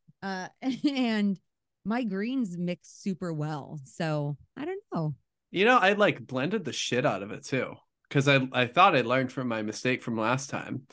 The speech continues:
Speaker 2: So I'm, like, extra blended out, you know, I'm, I'm using the little immersion blender and I'm going, like, up and down with the thing, like, getting around the corners, making sure there's nothing in there.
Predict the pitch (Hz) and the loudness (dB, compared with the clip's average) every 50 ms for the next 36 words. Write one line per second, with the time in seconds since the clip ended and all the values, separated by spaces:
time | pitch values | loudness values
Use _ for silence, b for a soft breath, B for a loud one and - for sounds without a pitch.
0 | b b b b b b b - - - 139 131 120 117 120 131 139 131 120 117 | b b b b b b b -12 -4 2 4 4 6 6 6 6 6 6 6 4
1 | 113 - - - - 151 160 156 - - - 170 151 156 160 156 151 147 143 147 | 0 -2 -4 0 0 0 0 0 -2 -4 -2 -2 0 2 4 4 4 4 4 2
2 | 120 139 139 139 123 123 123 123 127 - - 127 131 131 127 127 110 - 135 147 | 2 2 2 2 2 2 2 0 -2 -2 -2 -4 -2 0 0 -2 0 2 2 2
3 | 139 147 151 139 131 135 135 135 131 127 127 131 135 127 131 135 127 113 127 120 | 2 4 2 2 4 4 2 2 2 2 2 0 0 0 -2 -2 -2 -2 -2 -2
4 | 117 123 123 120 117 117 123 120 120 110 110 110 107 - - 113 117 - - 123 | 0 0 0 0 -2 -2 0 0 0 0 0 -2 -4 -2 -4 -4 -4 -4 -4 -4
5 | 117 113 113 117 117 113 113 117 117 117 113 120 120 - - 123 117 113 113 117 | 0 2 2 2 2 2 0 0 -2 -4 -4 -8 -8 -4 -2 0 2 2 2 2
6 | 117 110 110 120 117 143 135 127 135 135 135 131 127 127 127 123 - - - 147 | 2 0 0 2 2 0 2 2 4 4 6 6 4 4 2 0 0 2 4 4
7 | 135 131 131 127 127 123 127 123 127 127 123 - 143 143 139 147 135 - 156 143 | 4 4 4 2 2 2 2 2 0 0 0 0 0 0 0 -2 -2 0 2 2
8 | 143 143 139 139 143 143 139 139 143 147 139 135 135 135 135 131 131 127 127 131 | 4 2 2 4 4 4 4 4 2 0 0 2 2 2 2 2 2 2 0 -2
9 | 131 | -2